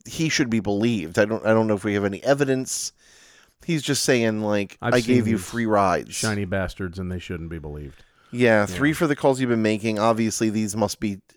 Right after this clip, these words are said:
Speaker 1: calls to another suitor.
Speaker 2: Yes.
Speaker 1: Four for the times you've been faking. Are we talking about what I think we're talking about?
Speaker 2: It could be.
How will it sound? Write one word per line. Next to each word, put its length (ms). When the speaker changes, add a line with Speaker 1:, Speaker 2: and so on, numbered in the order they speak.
Speaker 1:
calls 380
to 200
another 380
suitor. 720
Speaker 2:
Yes. 420
Speaker 1:
Four 600
for 160
the 100
times 440
you've 120
been 160
faking. 500
Are 140
we 140
talking 380
about 220
what 140
I 60
think 180
we're 100
talking 300
about? 240
Speaker 2:
It 160
could 240
be. 300